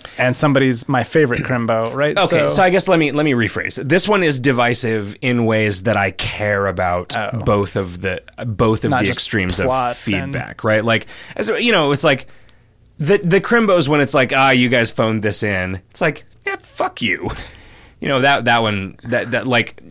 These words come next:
Speaker 2: "No, we didn't, so whatever." I mean, like, there are Crimbos that people complain about, and it's like, "Eh,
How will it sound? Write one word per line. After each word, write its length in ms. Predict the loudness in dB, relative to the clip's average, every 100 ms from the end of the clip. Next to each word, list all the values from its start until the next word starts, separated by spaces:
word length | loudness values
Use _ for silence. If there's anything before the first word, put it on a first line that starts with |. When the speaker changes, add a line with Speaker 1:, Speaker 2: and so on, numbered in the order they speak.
| -14
Speaker 2:
"No, 220 | -4 -2 2
we 140 | 2
didn't, 480 | 2 0 -2 -6 -8 -4
so 340 | -2 0 0
whatever." 580 | -2 -2 -2 -2 -6 -8
I 80 | -8
mean, 200 | -8 -6
like, 180 | -6 -8 -12 -20 -20 -20 -20 -20 -20 _ -8
there 280 | 0 4 4
are 120 | 4
Crimbos 360 | 2 0 0 0
that 60 |
people 200 | 0 0
complain 320 | -2 0 0
about, 320 | 0 0 -2 -4
and 100 | -6
it's 140 | -4
like, 180 | -4 -2
"Eh, 220 | 0